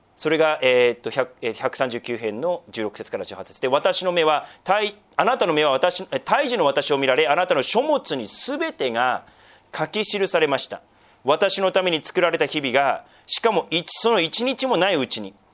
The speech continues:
神よ、あなたの身思いを知るのはなんと難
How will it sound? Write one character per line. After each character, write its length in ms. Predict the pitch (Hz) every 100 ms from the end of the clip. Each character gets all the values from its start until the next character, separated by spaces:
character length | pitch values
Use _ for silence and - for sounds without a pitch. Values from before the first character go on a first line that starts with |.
| - -
神 260 | - 226 247
よ、 120 | 202
あ 80 | 147
な 160 | 202 285
た 120 | 277
の 100 | 214
身 180 | 165 190
思 240 | 220 220
い 60 | 214
を 80 | 208
知 120 | 202
る 80 | 202
の 100 | 175
は 100 | 160
な 180 | 196
ん 80 | 294
と 140 | - 202
難 140 | 156